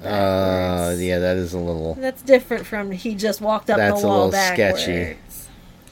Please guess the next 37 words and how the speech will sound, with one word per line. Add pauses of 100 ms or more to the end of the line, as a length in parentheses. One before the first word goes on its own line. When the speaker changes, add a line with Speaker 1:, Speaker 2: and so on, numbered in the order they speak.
Speaker 1:
He
had
some
leverage. (240)
Speaker 2:
Yeah. (1500)
Speaker 1:
Uh,
at
other
times,
Miss
Ammon
said
she
saw
her
de-, (100)
daughter
levitate
out
of
her
bed,
while
the
twelve-year-old
also
reported
being
thrown
across
the
room
and
grabbed
by
dark
shadows.